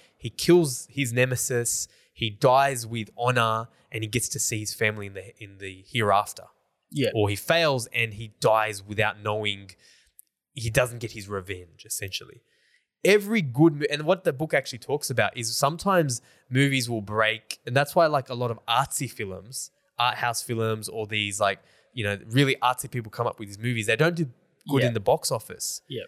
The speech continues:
Speaker 1: Because they break that path. Humans are very predictable people.
Speaker 2: Indie films.
Speaker 1: Indie films, yeah, thank you. So
Speaker 2: <laughs>
Speaker 1: indie films and those films like that are very critically acclaimed, but they don't make it big in the bo-, box office. 'Cause they, when you break that formula, or you put too many guides, or you don't put a guide, or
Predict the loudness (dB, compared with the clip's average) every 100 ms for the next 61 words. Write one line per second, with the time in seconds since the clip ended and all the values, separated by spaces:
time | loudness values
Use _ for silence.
0 | -16 _ 0 2 2 2 0 -2 -2 2
1 | 2 2 0 -4 -2 0 2 2 2 2
2 | 4 2 2 0 -2 -6 -6 -6 -12 -4
3 | 0 0 -4 -12 -2 2 4 2 -2 -8
4 | -8 -10 -10 -10 -10 2 4 4 4 2
5 | 2 0 2 0 0 -2 -2 0 2 4
6 | 2 4 2 2 -2 0 2 2 -2 -4
7 | -2 -2 -2 -2 -2 0 0 0 -8 -10
8 | -8 -10 -8 0 2 2 -4 -14 -20 -20
9 | _ -4 -2 2 4 4 0 -4 -4 -6
10 | -6 -4 0 0 0 0 0 0 -4 -4
11 | -8 -8 -10 _ _ 0 4 4 4 2
12 | 0 4 4 4 2 -2 -4 -2 0 2
13 | 2 0 -2 -2 -4 -2 2 2 2 -2
14 | 2 4 6 2 -2 -6 0 0 0 -8
15 | -4 2 4 2 -2 -2 0